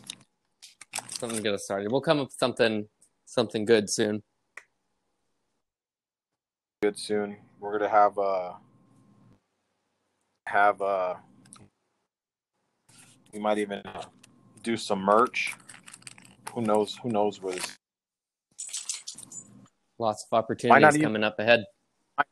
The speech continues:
Speaker 2: anywhere. It might just be something for us to do when we're bored. <laughs>
Speaker 1: Yeah. Yeah, for real. This, I mean, this kinda started as a, uh, you know, we, we both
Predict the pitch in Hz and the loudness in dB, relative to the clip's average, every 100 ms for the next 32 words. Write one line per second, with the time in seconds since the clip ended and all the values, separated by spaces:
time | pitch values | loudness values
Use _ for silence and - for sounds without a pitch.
0 | _ _ _ _ _ _ - 123 104 95 | _ _ _ _ _ _ -4 -2 -2 -2
1 | 92 90 104 110 113 - - - - - | -4 -6 -6 -6 -8 -14 -16 -16 -12 -12
2 | - - 110 110 104 - 113 110 113 107 | -12 -6 0 0 0 -4 -4 -4 -6 -2
3 | 107 104 98 92 104 104 92 80 - 92 | -2 -2 -6 -4 0 0 -2 -12 -14 -4
4 | 95 87 - - - - - 262 - 214 | -2 -2 -8 -16 -20 -10 4 4 6 0
5 | - 120 135 175 - - _ _ _ _ | 2 6 8 8 4 -12 _ _ _ _
6 | _ _ 135 170 - 147 180 156 113 - | _ _ 2 2 0 -2 0 0 4 4
7 | - 269 139 147 143 135 175 - 170 135 | 4 0 0 -2 -2 -2 -4 -4 -4 -2
8 | 113 104 - - 143 165 135 123 113 110 | -2 -6 -12 -2 -2 0 -2 -2 -2 -4
9 | 107 104 104 98 - _ _ _ _ _ | -2 -4 -4 -8 -12 _ _ _ _ _
10 | _ _ _ _ _ _ 127 120 117 127 | _ _ _ _ _ _ -4 -2 -2 -2
11 | 123 113 123 113 123 123 | -4 -8 -6 -2 0 0